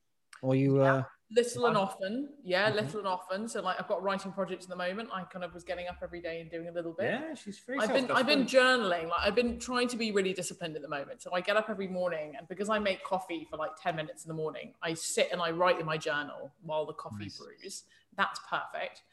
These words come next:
Speaker 2: And then I always have a little break mid-morning. So after my writing, I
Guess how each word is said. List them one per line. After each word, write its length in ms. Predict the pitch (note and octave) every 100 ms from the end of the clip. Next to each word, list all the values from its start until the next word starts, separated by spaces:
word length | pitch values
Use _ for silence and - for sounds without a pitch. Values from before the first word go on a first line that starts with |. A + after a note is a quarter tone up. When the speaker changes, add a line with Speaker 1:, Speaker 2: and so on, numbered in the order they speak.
| _ _ _ _
Speaker 2:
And 180 | F3+ F#3+
then 220 | F#3+ F#3+
I 180 | F#3 G3+
always 160 | G#3 G#3+
have 120 | G#3
a 20 |
little 180 | G#3 G3+
break 400 | - G3+ G3 F#3+
mid-morning. 720 | F#3+ F3 F#3+ F#3 D3 B2+ A3+
So 180 | - E3+
after 260 | F#3 G3 G3
my 120 | F#3
writing, 760 | E3+ F3+ G3 F#3+ E3 B2 D3 -
I 300 | E3+ E3 D#3